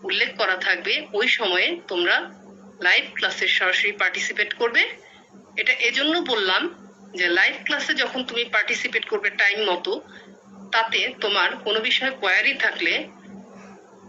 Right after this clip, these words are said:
সাথে সাথে তুমি সেটা কমেন্ট বক্সে তোমার সমস্যাটা আমাকে জানালে আমি তখনই রেসপন্স করতে পারবো। কিন্তু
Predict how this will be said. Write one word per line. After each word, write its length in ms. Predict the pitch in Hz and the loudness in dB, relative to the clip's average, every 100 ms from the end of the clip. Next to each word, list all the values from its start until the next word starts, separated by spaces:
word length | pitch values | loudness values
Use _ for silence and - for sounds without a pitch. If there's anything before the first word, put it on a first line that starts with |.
| - - - | -20 -20 -4
সাথে 300 | - 220 247 | 0 0 2
সাথে 240 | - 277 | 0 0
তুমি 220 | 254 240 226 | 0 0 0
সেটা 220 | 220 208 | 0 0
কমেন্ট 420 | 208 202 226 226 | 0 0 0 -2
বক্সে 240 | 214 - | -2 -2
তোমার 180 | 214 196 | 0 0
সমস্যাটা 560 | 190 202 190 - 185 202 | 0 0 -2 -2 0 0
আমাকে 280 | 180 185 185 | 0 0 2
জানালে 460 | 202 202 180 - - - - | 2 2 0 -2 -8 -14 -4
আমি 220 | 180 180 | -2 -2
তখনই 520 | 208 196 254 285 339 - 185 | -2 -2 0 0 0 -2 0
রেসপন্স 420 | 185 - 175 175 | 0 0 -4 -2
করতে 260 | 170 - | -6 -4
পারবো। 360 | 170 151 - 151 - - - - 196 - - - - | -2 -2 -4 -12 -16 -20 -20 -20 -20 -18 -18 -14 -6
কিন্তু 380 | 269 202 214 | -4 -2 -2